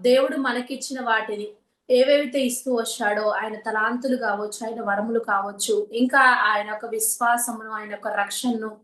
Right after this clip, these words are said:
శాంతిని, సమాధానం, ఆయన ప్రేమను, ఆయన దయ, జాలి, ఆ, ఇవన్నీ కూడా మనకు కూడా దయచేసి వచ్చాడు కదా. మనం ఎందుకు దేనికి కూడా మనం పాత్రలం కాదు.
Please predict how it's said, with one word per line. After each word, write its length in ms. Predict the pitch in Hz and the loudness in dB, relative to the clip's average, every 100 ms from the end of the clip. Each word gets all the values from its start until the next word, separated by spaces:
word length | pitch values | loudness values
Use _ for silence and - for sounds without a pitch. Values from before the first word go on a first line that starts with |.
| _ _ _ _ _ _ _ - | _ _ _ _ _ _ _ -4
శాంతిని, 640 | 226 220 226 226 233 226 | 2 4 2 -2 -4 -4
సమాధానం, 520 | 220 214 233 247 226 - - _ _ - | -4 -6 -4 -2 -4 -6 -12 _ _ -4
ఆయన 160 | 269 285 | 0 0
ప్రేమను, 800 | - 254 247 269 285 277 262 262 _ _ - | 2 6 6 6 4 2 0 -6 _ _ -2
ఆయన 260 | 254 254 | 0 0
దయ, 400 | 208 240 269 269 | 2 4 4 4
జాలి, 720 | - 247 226 247 262 254 247 - | 2 4 4 4 0 -4 -6 -4
ఆ, 120 | 262 | -2
ఇవన్నీ 440 | 285 277 269 311 381 | 0 -2 -2 -2 -2
కూడా 260 | 359 339 | 0 0
మనకు 300 | 294 269 302 | 0 -2 -2
కూడా 160 | 349 339 | -2 -2
దయచేసి 540 | 285 269 - 269 - | 0 -2 -2 -4 -4
వచ్చాడు 440 | 226 220 254 226 226 | -6 -8 -6 -4 -4
కదా. 220 | 233 240 | -4 -2
మనం 260 | 247 262 269 | 0 0 0
ఎందుకు 500 | 269 269 285 302 277 | 0 -2 -4 -6 -4
దేనికి 640 | 247 240 254 277 311 - | 0 4 6 6 2 -2
కూడా 220 | 311 294 | 2 4
మనం 280 | 277 262 254 | 4 0 -2
పాత్రలం 640 | 247 233 233 269 262 233 226 | 0 0 0 -6 -8 -8 -6
కాదు. 220 | 202 | -8